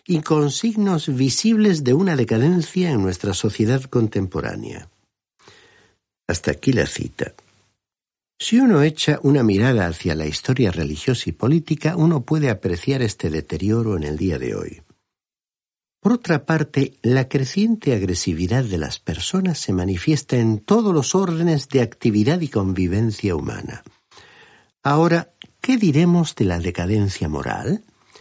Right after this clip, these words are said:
La palabra corrupción se oye ya demasiadas veces en los medios de difusión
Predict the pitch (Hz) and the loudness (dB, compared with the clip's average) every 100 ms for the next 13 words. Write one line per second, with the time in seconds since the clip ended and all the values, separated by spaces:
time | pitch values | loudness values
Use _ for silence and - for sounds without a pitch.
0 | - - _ 170 160 202 214 185 - 131 | -20 -20 _ -4 -2 -2 -2 -4 -4 -4
1 | 110 - - 151 185 175 - 110 123 147 | -4 -8 -6 -2 -2 -2 -4 -2 -2 -2
2 | 135 135 123 120 131 135 101 90 - 139 | -2 0 2 2 0 -2 -4 -4 -4 -2
3 | 160 127 - 143 170 - - - 76 78 | 0 -2 -2 -2 0 -2 -6 -6 -8 -10
4 | - 104 98 78 76 69 80 90 - 175 | -6 -4 -2 -4 -8 -8 -8 -2 0 0